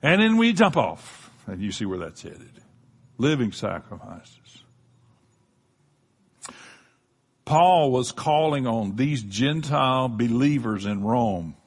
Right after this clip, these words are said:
to devote themselves to God and to promote His honor in any way in which He would command. I know we're drawing a narrow road, but you know who said,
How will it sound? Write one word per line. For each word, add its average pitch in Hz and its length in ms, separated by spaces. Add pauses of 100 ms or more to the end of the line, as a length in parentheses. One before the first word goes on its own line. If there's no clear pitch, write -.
(1120)
to 135 140
devote 135 480
themselves 139 500
to 123 140
God 95 440 (1040)
and 123 180
to 110 80
promote 127 440
His 180 340
honor 92 480 (840)
in 214 300
any 190 320
way 113 480 (480)
in 104 100
which 107 220
He 123 160
would 98 200
command. 82 600 (1700)
I 170 140
know 214 160
we're 160 160
drawing 131 400
a 117 60
narrow 117 420
road, 139 360
but 113 200
you 147 80
know 165 120
who 151 140
said, 135 400